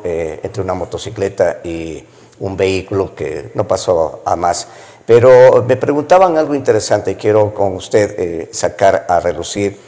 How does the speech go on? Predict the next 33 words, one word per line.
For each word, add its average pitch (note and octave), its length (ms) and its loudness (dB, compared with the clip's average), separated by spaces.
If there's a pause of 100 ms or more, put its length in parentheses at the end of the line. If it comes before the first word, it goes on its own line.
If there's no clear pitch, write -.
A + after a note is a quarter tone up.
(280)
Eh, E2+ 380 -2
en A2 100 -2
caso D#3 320 2
de C3 140 6
emergencia, G#2+ 800 0
mi E2+ 140 -10
coronel, F2 460 -6 (680)
¿qué F3+ 160 0
se F3 180 -2
puede D3+ 360 4
hacer - 560 0
cuando A2+ 320 6
de A#2 100 4
pronto B2 500 2
el A2 100 0
muchacho C#3 500 2
afectado, F#2 560 2
en E2 100 -6
este F#2+ 300 -4
caso, - 400 -4 (300)
sí, A#2+ 540 -4
eh, E2 580 -6 (240)
tuvo G#2+ 680 6
la F#2 80 0
situación A2 580 -2
de, G2+ 480 0 (500)
¿qué - 60 -20
podríamos, - 540 -4
eh, F2+ 260 2
decir? F2 300 -6
Llegar C3+ 280 6
al C#3 120 4
suelo B2 480 4